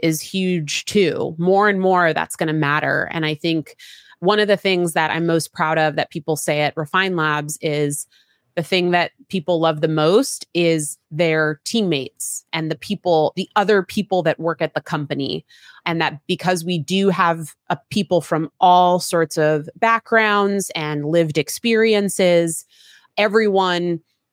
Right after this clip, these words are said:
is able to contribute something new to the conversation. And I think that's an area where a lot of companies need to improve and invest. We're still making that a priority. We're not exactly where we wanna be with respect to, like, our total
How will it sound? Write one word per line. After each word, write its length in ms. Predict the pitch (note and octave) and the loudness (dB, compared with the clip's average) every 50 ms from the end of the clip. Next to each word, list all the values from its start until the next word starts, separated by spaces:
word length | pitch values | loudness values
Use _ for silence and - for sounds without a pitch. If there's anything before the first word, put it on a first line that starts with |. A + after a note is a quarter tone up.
| _ _ _ _ | _ _ _ _
is 200 | - F#3+ F3 D#3+ | -2 -2 0 2
able 260 | F#3 F3+ F3 F3+ F3+ | 2 0 2 0 -2
to 140 | D#3 - F#3 | -2 -4 -6
contribute 640 | D#3 - F3 E3 D3+ - - F#3+ F#3 E3 F3 F3 D#3+ | -6 -4 -6 -6 -4 -2 0 0 0 0 -2 -4 -4
something 400 | - F3+ E3+ D3+ F3 E3 E3 D#3+ | -4 -4 -4 -2 -2 -2 0 0
new 180 | E3 E3+ E3+ D#3+ | 2 2 2 0
to 100 | - D#3 | 0 -2
the 80 | D#3 | -4
conversation. 1000 | D3+ - - D#3+ D3+ C#3+ D3 - - - C3+ C3+ - E3+ B2+ E2 G2+ C3 C#3+ D3 _ _ - | -2 -2 -4 -4 -2 -4 -4 -4 -4 -4 -4 -4 -4 -4 -4 -4 -6 -8 -8 -10 _ _ -6
And 320 | F3+ E3+ D#3+ D#3+ D#3 D#3 D3+ | -4 -2 0 -2 0 -2 -2
I 80 | D#3 | -2
think 180 | - G3+ F#3 E3+ | -2 -2 -2 0
that's 240 | - F3 E3+ - - | -2 -2 -2 -2 -4
an 100 | F3 - - | -4 -2 0
area 380 | F#3 F3 F3 F3 F3 E3+ E3 D#3+ | 0 2 2 2 2 2 2 2
where 160 | D#3 D#3+ D#3 | 2 2 2
a 80 | D3+ | 2
lot 240 | D3+ D#3+ D#3+ D#3 D#3 | 2 2 2 2 2
of 100 | D3+ - | -2 -4
companies 580 | - E3+ E3+ D#3+ E3+ E3 D#3+ D#3 D3+ D#3 D3+ - | -4 -4 -4 -2 -2 0 0 0 0 0 0 -2
need 220 | E3 D#3+ D#3 D3 D3 | -2 -2 -2 -4 -8
to 440 | - - E3 D#3 D3+ D3+ D3+ D3 - _ _ _ _ _ | -6 -2 -2 0 0 0 -2 -4 -6 _ _ _ _ _
improve 600 | - F#3+ F3+ - - C#4 D4 C#4 C#4 C#4 C4+ B3 | -2 -2 -2 0 2 4 4 6 6 4 2 2
and 180 | A3+ - D#3+ D#3+ | 0 -2 0 0
invest. 640 | D#3+ D#3+ D#3 F#3 F3+ F#3 F#3 F3+ - - - - - _ _ - | 0 0 0 0 0 0 -2 -4 -8 -10 -14 -16 -20 _ _ -4
We're 240 | D#3+ E3+ F3+ F3+ | -2 2 2 2
still 240 | E3+ - - F#3 E3+ | 2 2 0 0 2
making 300 | F3 E3 D#3+ - E3 E3 D#3+ | 2 0 0 0 0 0 0
that 140 | D3+ D#3 | 0 0
a 60 | D#3 D3 | -2 -4
priority. 880 | - - - D3 D3 D3+ D#3 E3 F3+ F3+ F3 F3 F#3+ F#3 F3+ F3 E3 - - | -4 -4 -4 -2 0 0 0 0 0 0 0 0 0 0 0 -2 -2 -4 -4
We're 160 | D#3 D3+ D3+ | -2 0 0
not 180 | D3+ D3+ D3 D3 | 2 2 0 0
exactly 420 | C#3+ - - D3 D3 - - D#3 | 0 -2 -2 -2 -2 -2 -2 0
where 180 | D3 D3+ C#3+ C#3+ | 0 2 2 2
we 100 | D3 C#3+ | 0 0
wanna 240 | C#3+ C#3+ C#3+ D3+ | 0 0 -2 -2
be 340 | D3 C3+ D3+ C#3+ D3 D#3 D#3 | -4 -2 -2 0 0 0 0
with 260 | - - E3 D#3 - | -2 -2 -4 -4 -2
respect 440 | - D3+ C#3+ - - C#3+ C#3+ - - - | -4 -6 -6 -4 -6 -6 -6 -6 -10 -8
to, 280 | - D3+ C#3 C3+ C3+ C#3+ | -4 -2 -2 -2 -2 -2
like, 220 | D3 C3+ - - - | -4 -4 -4 -4 -4
our 140 | C#3+ C#3+ C#3 | -4 -4 -4
total 420 | - - D3+ C#3 C3+ C#3 C#3 | -4 -4 -2 -2 -2 -2 -4